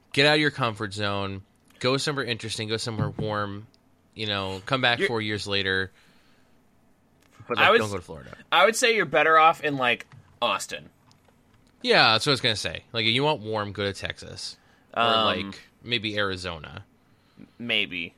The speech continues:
Speaker 2: That one's less cool. Um, uh,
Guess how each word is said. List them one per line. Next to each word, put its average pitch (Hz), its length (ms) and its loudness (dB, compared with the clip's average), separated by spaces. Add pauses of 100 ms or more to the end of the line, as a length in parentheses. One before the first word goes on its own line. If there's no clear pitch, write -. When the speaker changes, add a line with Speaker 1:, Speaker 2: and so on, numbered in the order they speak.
Speaker 2:
That 117 160 0
one's 113 180 -8
less 85 200 -6
cool. 69 380 -18 (680)
Um, 90 640 -6 (1120)
uh, 85 420 -4